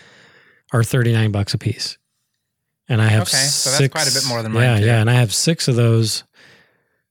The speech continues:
Speaker 1: Yeah, six of those plus a Hi-Tech two twenty-five for the retract actuator, uh, that moves the valve. So that's,
Speaker 2: So you have
Speaker 1: uh,
Speaker 2: seven,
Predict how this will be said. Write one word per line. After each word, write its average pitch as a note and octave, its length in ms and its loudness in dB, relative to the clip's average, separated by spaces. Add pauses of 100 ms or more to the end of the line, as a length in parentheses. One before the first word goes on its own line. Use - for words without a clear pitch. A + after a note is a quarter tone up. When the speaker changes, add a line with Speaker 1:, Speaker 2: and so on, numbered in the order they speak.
(240)
Speaker 1:
Yeah, A#2 160 2
six - 280 -2
of C3+ 80 0
those B2 320 0
plus - 580 -2
a A2 240 2
Hi-Tech A2 500 0
two - 160 0
twenty-five G#2+ 680 0
for A2 240 -2
the G#2+ 300 2
retract A#2 760 -2 (300)
actuator, A#2 640 -2 (720)
uh, G#2+ 380 0 (180)
that A2+ 160 0
moves A2 400 2
the A2 60 0
valve. G2+ 360 0
So - 140 0
that's, A#2 220 0
Speaker 2:
So - 120 -4
you F#3 60 -4
have C3 120 2
Speaker 1:
uh, B2 160 2
Speaker 2:
seven, C#3 400 -2